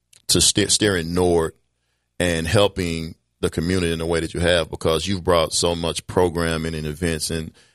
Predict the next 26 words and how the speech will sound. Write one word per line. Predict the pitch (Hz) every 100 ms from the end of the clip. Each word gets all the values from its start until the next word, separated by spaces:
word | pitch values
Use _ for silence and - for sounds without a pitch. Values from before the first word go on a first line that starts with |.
| _
just | 85 82 - -
benefits | 98 90 - 85 80 -
to | - 87 80 -
the | 80
city | - 90 82
of |
New | 82
Orleans | 87 87 82
through | - 80
what | 85 82
you're | 85
doing | 80 87 85
with | 85 -
all | 92 87
your | 80 87
efforts | 82 76
at | 82
Nord, | 82 85 82 - -
Nord | 90 80
right | 82 78
now. | 85 76
So | - 76 - _ _ _
we | -
wanna | 92 85
talk | - 90 90
a, | 85